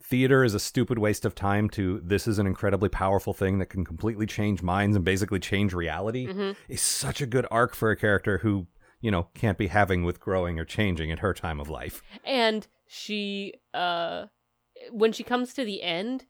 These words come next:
Speaker 2: she still hates the theater, but she respects it.
Speaker 1: The, just the, the realization, and actually I'm gonna just go ahead and
Speaker 2: Mm-hmm.
Speaker 1: do my quote now,
Speaker 2: Yeah, do
Speaker 1: because
Speaker 2: your
Speaker 1: this
Speaker 2: quote.
Speaker 1: is, it's, and it's a long passage, so bear with me, but this, this was very powerful, and I tried to trim it down to the,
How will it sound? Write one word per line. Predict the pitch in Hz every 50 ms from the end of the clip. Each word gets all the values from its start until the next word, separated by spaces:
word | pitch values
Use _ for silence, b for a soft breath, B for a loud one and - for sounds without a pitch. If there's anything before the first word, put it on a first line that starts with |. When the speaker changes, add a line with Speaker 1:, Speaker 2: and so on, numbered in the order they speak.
| _ _ _ _ _ _ _ _
Speaker 2:
she | - - - 220 185
still | - - - - 247 233
hates | 180 - - - 196 214 - -
the | - 262 247
theater, | - 269 254 254 269 277 285 269
but | 226 208 -
she | - 208
respects | 180 160 147 - - - - 170 165 - - -
it. | - - - - - _ _ _ _ _
Speaker 1:
The, | - 135 143 139 - 143
just | 123 - 156 - - _ _ -
the, | 170 160 151 131 - _ _ _ _ _ _ _ _
the | 135 123 135
realization, | 120 120 139 156 160 165 151 139 113 120 117 110 - 107 92
and | 98 101
actually | 107 143 - - 135 117 107
I'm | 104 101
gonna | 104 101 98
just | 90 98 90 - -
go | 98 92 90
ahead | 87 101 98
and | 104 95
Speaker 2:
Mm-hmm. | 90 98
Speaker 1:
do |
my | 87 85 82
quote | - - - 92 82 71 65
now, | 71 65 62 73 -
Speaker 2:
Yeah, | 180 147
do | -
Speaker 1:
because | - -
Speaker 2:
your | 90
Speaker 1:
this | - 202 185 147 -
Speaker 2:
quote. | -
Speaker 1:
is, | 98 - -
it's, | 131 117 120 110 -
and | 113 117 113
it's | 104 -
a | 104
long | 98 101 113 117 113 107
passage, | 104 107 87 78 - - 76 -
so | - 90
bear | 80 - 110 98 95
with | 90 85 - -
me, | 85
but | 80 - 92 80 -
this, | 104 95 - -
this | 95 95 92 120 113 - -
was | 117 110 98
very | 107 107 104 104
powerful, | - - 107 101 101 92 - 104 98 92
and | 85 82
I |
tried | 82 - - - 107 120 123
to | 120
trim | - - - 127 120 113
it | 98 90
down | 98 95 98 98 92
to | 101
the, | 92 92 92